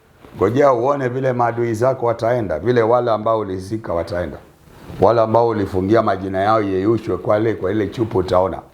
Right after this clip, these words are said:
maisha yao vile itakaa. Nimekupatia kitu ambao si cha kawaida. Kama kuna mtu ambao unadhani ni adui ama anakutendea mabaya,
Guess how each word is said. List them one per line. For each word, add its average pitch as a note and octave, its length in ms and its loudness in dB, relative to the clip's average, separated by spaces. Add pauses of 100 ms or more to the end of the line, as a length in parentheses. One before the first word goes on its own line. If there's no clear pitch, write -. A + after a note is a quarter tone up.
(360)
maisha G2 340 2
yao G#2 140 4
vile F#2 200 -2
itakaa. D#2+ 420 -2 (560)
Nimekupatia A2 720 4
kitu A2+ 320 -2
ambao G#2 240 0
si F#2+ 160 -10
cha F2 160 -4
kawaida. D#2+ 500 -2 (1500)
Kama D3+ 280 4
kuna C3+ 260 4
mtu C#3+ 260 0
ambao B2+ 340 4
unadhani A2 560 -2
ni F#2 140 -8
adui G2 680 -4
ama G#2 240 0
anakutendea F#2 680 0
mabaya, F2+ 640 -2